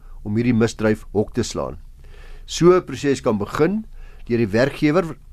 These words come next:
wat met werkgewers, wat met werkers, ekskuus, kommunikeer en die boodskap duidelik maak dat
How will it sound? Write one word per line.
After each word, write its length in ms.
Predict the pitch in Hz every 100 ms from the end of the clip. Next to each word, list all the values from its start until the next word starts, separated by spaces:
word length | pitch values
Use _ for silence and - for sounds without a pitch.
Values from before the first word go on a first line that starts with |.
| -
wat 180 | 117 107
met 140 | 104
werkgewers, 760 | 92 127 135 - 131 123 - -
wat 140 | 113 120
met 120 | 98
werkers, 400 | 104 127 143 123
ekskuus, 340 | 110 - 131
kommunikeer 640 | - 120 110 101 - 151 196
en 300 | - - -
die 120 | 107
boodskap 500 | 101 139 - 127 101
duidelik 580 | 120 165 185 175 - 104 104
maak 300 | - 104 78 - - -
dat 580 | 117 120 113 - -